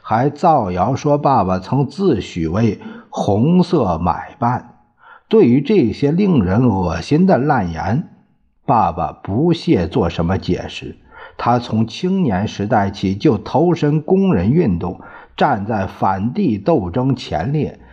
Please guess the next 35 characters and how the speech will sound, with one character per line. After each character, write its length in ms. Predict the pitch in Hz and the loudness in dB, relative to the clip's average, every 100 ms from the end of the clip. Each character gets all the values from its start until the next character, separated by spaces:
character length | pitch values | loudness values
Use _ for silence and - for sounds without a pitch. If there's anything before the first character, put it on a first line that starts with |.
| - | -8
大 300 | - 117 110 | 0 2 2
革 160 | 90 98 | -2 -2
命 260 | 131 131 85 | 0 0 -2
期 220 | - 104 | -4 -4
间， 360 | 113 110 123 - - - | 0 0 -2 -8 -20 -4
二 400 | - 143 117 95 | 2 2 2 -2
十 260 | - 123 123 | -2 -2 0
九 380 | 110 92 90 | 0 0 -2
岁 280 | 90 170 175 | -2 2 2
的 140 | - 90 | 2 0
爸 320 | 101 117 78 | 2 2 0
爸， 240 | 76 - - - - | -2 -8 -12 -12 2
一 260 | 131 208 | 4 4
个 200 | 175 156 | 4 2
共 500 | 120 - 220 190 95 | 0 0 0 2 0
产 340 | - 87 117 139 | 0 -2 -2 -4
党 280 | - 80 | -4 -6
员， 340 | 85 80 117 - - - | -10 -6 -6 -6 -14 -4
直 300 | 160 214 185 | 2 2 4
接 220 | 190 185 | 4 4
领 340 | 113 135 185 | 4 4 2
导 200 | 135 87 | 2 0
了 120 | 98 | -2
收 380 | 110 - 175 175 | -6 -4 -2 0
回 220 | - 117 | 0 -2
汉 440 | 143 - 156 131 101 | -2 0 0 2 0
口 220 | 90 95 | -2 -2
英 340 | 135 160 160 | 0 2 2
租 240 | 139 147 156 | 2 2 4
界 300 | 175 143 90 | 4 2 0
的 160 | 90 | -4
英 500 | 85 127 147 151 143 | -4 0 0 0 0
勇 360 | 120 92 76 82 | 2 0 -4 -4
斗 260 | 101 82 76 | -2 -2 -4
争。 240 | 76 - | -8 -10